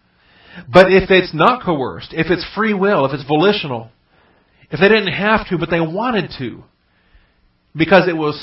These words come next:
sparked by, uh, an appreciation in their soul,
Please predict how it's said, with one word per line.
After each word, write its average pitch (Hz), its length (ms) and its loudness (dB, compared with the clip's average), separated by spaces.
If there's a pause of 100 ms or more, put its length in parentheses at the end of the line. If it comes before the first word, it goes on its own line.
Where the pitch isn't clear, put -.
(160)
sparked 190 560 2 (120)
by, 143 380 0
uh, 127 220 0
an 117 100 -6
appreciation 160 1040 -8
in 139 80 -10
their 135 160 -10
soul, - 380 -14